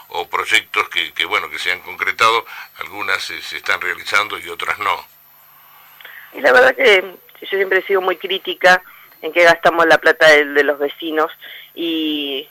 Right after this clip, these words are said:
Speaker 2: y lamentablemente por ahí veo, eh, que se malgasta, ¿no? Veo cosas importantes que faltan en la ciudad y veo otras obras como la de la Plaza San Martín, que lamentablemente se gasta tanto dinero en algo que no era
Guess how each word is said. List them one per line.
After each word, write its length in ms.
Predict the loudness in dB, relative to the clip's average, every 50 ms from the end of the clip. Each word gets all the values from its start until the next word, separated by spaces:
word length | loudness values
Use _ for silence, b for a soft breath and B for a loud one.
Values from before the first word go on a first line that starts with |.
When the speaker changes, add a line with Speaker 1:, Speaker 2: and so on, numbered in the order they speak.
| _
Speaker 2:
y 100 | -6 0
lamentablemente 840 | 2 2 4 2 2 4 4 4 6 6 4 4 2 2 2 2 2
por 120 | 4 6 6
ahí 140 | 6 6 6
veo, 360 | 6 8 8 8 8 6 2 B B B B B B B
eh, 340 | 2 2 4 4 2 0 -2 -6
que 80 | -6 -2
se 120 | -2 0
malgasta, 560 | 2 2 2 4 4 4 4 2 0 -2 -2
¿no? 260 | 0 2 2 4 4
Veo 260 | 6 8 8 8 8 6
cosas 340 | 6 2 0 2 -2 -6 -6
importantes 640 | -8 -8 -2 -2 -2 2 4 4 4 4 2 -4 -6
que 120 | -6 -6
faltan 360 | -2 0 0 0 0 0 0
en 100 | 2 2
la 80 | 2 0
ciudad 340 | 0 0 2 6 6 8 8
y 80 | 6 6
veo 320 | 8 8 8 8 6 B B B B B B B
otras 280 | -2 0 2 0 0 2
obras 300 | 4 6 6 8 6 6 4
como 200 | -2 -2 0 2
la 120 | 4 4
de 60 | 6
la 120 | 6 4 4
Plaza 280 | 4 2 0 0 -2 -2
San 120 | -2 -2 0
Martín, 380 | 0 -2 -2 -4 -8 -8 -4
que 100 | -4 0
lamentablemente 800 | 2 2 0 0 0 2 2 2 2 2 0 -2 -2 -4 -6 -4
se 100 | -2 -2
gasta 240 | -2 0 0 -2 0
tanto 320 | 2 2 2 2 2 2
dinero 440 | 2 4 4 4 4 4 4 4 2 B B B B B B -2
en 100 | 2 4
algo 260 | 6 6 6 6 4
que 140 | 2 0 2
no 120 | 4 4
era 300 | 4 6 6 6 6 4